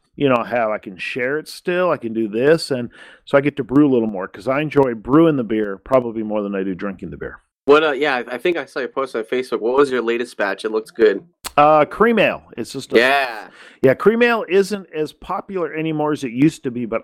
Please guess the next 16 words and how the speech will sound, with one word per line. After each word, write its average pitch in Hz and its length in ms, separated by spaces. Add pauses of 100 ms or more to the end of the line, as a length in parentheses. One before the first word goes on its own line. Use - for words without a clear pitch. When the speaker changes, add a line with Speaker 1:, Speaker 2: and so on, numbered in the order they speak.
(100)
Speaker 1:
I 175 160
like 160 340
a 123 40
cream 123 340
ale. 104 340
Uh, 101 180 (520)
this 185 300
one 208 160
is 160 160
more 165 180
of 151 60
a 131 80
summertime 147 800
beer. 143 400 (200)
Um, 117 320
I'm 117 300